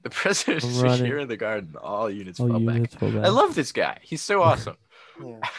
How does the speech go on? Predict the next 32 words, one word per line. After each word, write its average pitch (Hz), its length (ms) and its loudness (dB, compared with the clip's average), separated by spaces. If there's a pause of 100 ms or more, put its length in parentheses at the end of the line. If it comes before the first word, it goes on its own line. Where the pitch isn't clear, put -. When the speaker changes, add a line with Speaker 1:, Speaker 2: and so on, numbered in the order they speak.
(200)
Speaker 1:
<laughs> - 1500 -12
Speaker 3:
He's - 160 -8
the - 100 -20 (160)
true 120 180 -14
guest. 113 460 -20 (2000)
Speaker 1:
I'm - 80 -20
sorry, 143 300 -4
Josh, 80 320 -8
but - 160 -10 (120)
I, 80 120 -10 (100)
I 95 40 -4
don't 127 200 -6
think 151 160 -6
we 117 80 -8
need 123 220 -10
you 127 100 -12
anymore. 131 420 -18 (320)
Speaker 2:
<laughs> - 320 -20
Speaker 3:
Sorry, 120 760 -4 (120)
Sir 135 220 -6
Isaac 117 340 -8
is 110 160 -16
a 110 60 -16
good 107 220 -16 (920)
person 113 300 -18
anyways. 113 560 -20 (520)
<laughs> - 1080 -20
Speaker 1:
Did 90 120 -14
you 90 300 -2
ever 131 200 0
invent 131 300 -2
gravity? 135 520 0